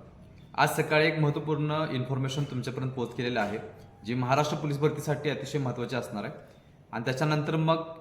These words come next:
ह्या एका जीआरमुळं किंवा परिपत्रकमुळं पोलीस भरतीवरती काय इफेक्ट होणार, याचं सुद्धा संपूर्ण मार्गदर्शन तुमच्यापर्यंत केलेलं आहे. त्याच्यामध्ये केंद्र सरकार किंवा राज्य सरकार सेंट्रल डिफेन्स किंवा स्टेट डिफेन्ससाठी ज्या काही वेगवेगळ्या प्रशिक्षणपूर्व योजना राबवतात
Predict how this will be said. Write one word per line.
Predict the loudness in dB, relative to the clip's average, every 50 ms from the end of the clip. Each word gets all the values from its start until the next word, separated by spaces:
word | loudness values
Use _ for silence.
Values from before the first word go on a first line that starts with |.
| -12 -8 -2
ह्या | 2 4 6 6 8 6 6 4 2 0
एका | -2 -2 0 2 2
जीआरमुळं | 2 4 4 4 4 4 2 0 0
किंवा | 0 -2 -2 -2
परिपत्रकमुळं | 0 -2 -2 -2 -2 -4 -2 -2 -2 0 0 0 0 -2
पोलीस | -4 -6 -8 -8 -4 -2 -2 0
भरतीवरती | 2 2 0 0 0 0 0 0 0 0 0
काय | 0 2 4 4
इफेक्ट | 4 2 0 -2 -2 -2
होणार, | -2 0 0 -2 -2 -4 -8 -14 -18 -16 -8 -4
याचं | -4 -4 -4
सुद्धा | -4 -4 -2 -2 -2
संपूर्ण | 0 0 -2 -2 -2 -4 -4
मार्गदर्शन | -2 -2 -2 -2 -2 -4 -4 -6
तुमच्यापर्यंत | -4 -6 -6 -6 -6 -6 -6 -6 -6 -6 -6 -6
केलेलं | -4 -4 -4 -4 -4 -6
आहे. | -10 -12 -16 -20 -20 -20 -20 -20 -20 -20 -20 -20 -20 -20 -20 -8 -4
त्याच्यामध्ये | -2 2 4 4 4 4 4 4 4 4 2 0 -4 -8 -12 -14 -18 -20 -20 -20 -20 -20 -16 -8 -4
केंद्र | -2 0 0 0
सरकार | 0 0 0 2 2 2 2
किंवा | 2 2 2 2 4
राज्य | 4 4 2 2 0
सरकार | 0 -2 -4 -4 -4 -6 -6 -6 -10 -16 -18 -20 -20 -20 -20 -12 -6
सेंट्रल | -4 -4 0 2 4 4
डिफेन्स | 4 4 2 0 0 0
किंवा | 0 -2 -2 -2
स्टेट | 0 0 0 0 0
डिफेन्ससाठी | 0 -2 -2 -2 -4 -2 -4 -4 -4 -6 -8 -10 -12 -14 -18 -20 -20 -14 -6
ज्या | -4 -2 0
काही | 2 2 2 4 4
वेगवेगळ्या | 2 4 2 2 4 2 2 0
प्रशिक्षणपूर्व | 0 -2 -4 -4 -4 -4 -2 -2 -2 0 0 2 2 2
योजना | 2 2 0 0 0 0 2
राबवतात | 2 2 0 0 -2 -4 -4